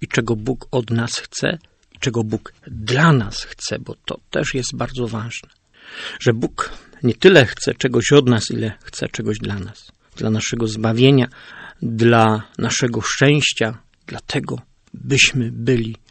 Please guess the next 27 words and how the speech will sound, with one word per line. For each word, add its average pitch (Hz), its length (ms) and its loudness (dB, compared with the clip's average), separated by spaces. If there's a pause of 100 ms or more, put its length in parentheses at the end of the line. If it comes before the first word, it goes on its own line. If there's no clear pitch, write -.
(120)
rzeczywiście - 720 -10
razem 110 400 -6
z - 100 -8
Nim 104 160 -4
blisko - 420 -10
Niego. - 340 -20 (800)
Wracamy 120 400 2
już 104 140 -2
do 107 200 -4 (260)
tematu 131 440 2
takiego 110 480 -8 (240)
sensu 135 340 -2
stricto, 127 480 -2 (100)
tematu 120 400 0
naszych 107 320 -6
spotkań. - 500 -4 (440)
Przyglądamy 165 460 6
się 151 100 2
od 127 80 2
jakiegoś 131 360 2
czasu 143 420 4 (220)
Księdze 120 360 2
Kapłańskiej. 120 920 2 (280)
Zatrzymaliśmy 120 840 4
się 110 220 -2 (520)
na 113 140 4
rozdziale 113 500 4